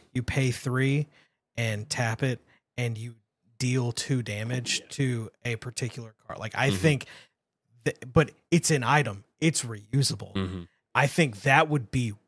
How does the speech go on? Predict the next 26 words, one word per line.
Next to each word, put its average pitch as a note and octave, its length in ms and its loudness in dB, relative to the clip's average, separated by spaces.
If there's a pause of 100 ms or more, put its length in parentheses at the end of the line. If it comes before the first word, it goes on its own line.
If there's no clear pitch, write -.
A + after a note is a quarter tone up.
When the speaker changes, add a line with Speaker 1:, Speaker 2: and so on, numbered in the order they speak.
(380)
Speaker 1:
wonderful C#3 920 8
in A#2 360 -2
that C#3+ 340 4
color A2 440 0
for G#2 300 -16
Speaker 2:
Yeah. - 100 -4
Speaker 1:
that D3 240 4
particular C#3+ 760 2 (280)
setup. C#3 540 2
Like, A2+ 160 -8
I G#2+ 80 -10 (100)
think D#3 160 4
it's B2 220 -2 (300)
perfect D3+ 500 2 (340)
'cause B2+ 160 -4
then F3+ 160 6
it E3 140 -2
gives, E3 420 2 (300)
it - 80 -20
gives E3+ 260 4
Amethyst D#3+ 420 0
what B2 80 -4
it G2 120 -12
doesn't B2 280 -2
have, F#2+ 400 -8 (120)
control. - 500 -6